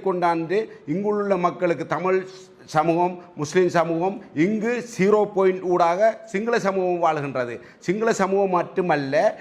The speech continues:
இங்கு கத்தோலிக்க மக்களும் வாழ்கிறார்கள். நாலு சமூகம் வாழக்கூடிய ஒரு சபை தான் இந்த சபை.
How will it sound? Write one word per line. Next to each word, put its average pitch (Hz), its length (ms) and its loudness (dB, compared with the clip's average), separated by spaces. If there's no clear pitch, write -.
இங்கு 196 460 -2
கத்தோலிக்க 247 520 2
மக்களும் 180 380 0
வாழ்கிறார்கள். 147 500 0
நாலு 180 360 0
சமூகம் 190 440 -2
வாழக்கூடிய 165 540 0
ஒரு 147 80 -6
சபை 147 320 -2
தான் 185 180 0
இந்த 170 140 -4
சபை. 143 280 0